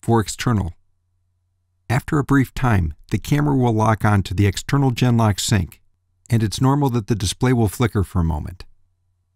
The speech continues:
When the Canon is locked, Gen will appear to the left of the time code. When your system is synced like this,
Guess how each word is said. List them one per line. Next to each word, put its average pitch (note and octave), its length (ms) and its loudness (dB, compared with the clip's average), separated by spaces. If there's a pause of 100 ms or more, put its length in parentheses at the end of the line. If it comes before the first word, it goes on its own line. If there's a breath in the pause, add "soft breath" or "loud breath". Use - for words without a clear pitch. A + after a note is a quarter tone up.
(800)
When B2+ 160 2
the B2 60 -2
Canon D#3+ 380 0
is G#2+ 180 0
locked, F#2+ 420 -2 (120)
Gen B2+ 360 0
will C3 140 0
appear G2+ 320 2
to - 120 -4
the G#2 140 2
left G2+ 260 0
of F#2+ 120 -4
the F#2+ 80 0
time G2+ 260 0
code. F2 280 -6 (2500)
When A#2 140 2
your A2+ 80 4
system F3 400 0
is C#3 120 2
synced - 320 -2
like F2+ 240 -2
this, D2+ 320 -6